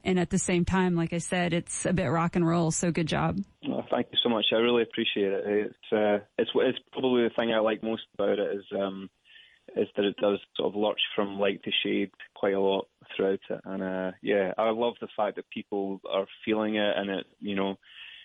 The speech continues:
Speaker 2: is striking chords within people. It really, it really does mean the world. So, and thank you so much for you guys' support as well. You know, it's, it's amazing.
Speaker 1: Well, again, um, we'll make our, um, we'll plan our meetup for twenty twenty-one and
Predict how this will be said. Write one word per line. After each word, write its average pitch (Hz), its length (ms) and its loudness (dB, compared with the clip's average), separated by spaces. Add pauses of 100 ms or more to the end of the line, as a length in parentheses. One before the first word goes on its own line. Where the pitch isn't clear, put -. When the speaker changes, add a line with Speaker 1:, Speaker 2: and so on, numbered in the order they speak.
(100)
Speaker 2:
is 107 140 -2
striking 101 440 0
chords 104 400 0
within 101 280 -2
people. 101 360 0
It 98 100 4
really, 104 220 2
it 98 180 2
really 104 220 2
does 98 240 -2
mean 98 200 -4
the 95 60 -6
world. 92 280 -4 (160)
So, 95 220 2
and 104 160 0
thank 131 200 -2
you 127 100 0
so 123 60 0
much 120 160 0
for 117 60 -6
you 113 140 2
guys' 110 220 2
support 104 320 -2
as 95 140 -4
well. 95 260 0
You 95 60 -8
know, 95 120 -10
it's, - 100 -14 (260)
it's - 200 -8
amazing. 95 360 -4
Speaker 1:
Well, 226 360 -2 (180)
again, 220 460 0
um, 208 280 2
we'll 220 120 2
make 226 200 0
our, 202 380 0 (220)
um, 196 420 0
we'll 208 100 0
plan 240 220 0
our 208 80 2
meetup 202 340 2
for 202 200 0
twenty 190 300 2
twenty-one 185 640 2
and 180 440 2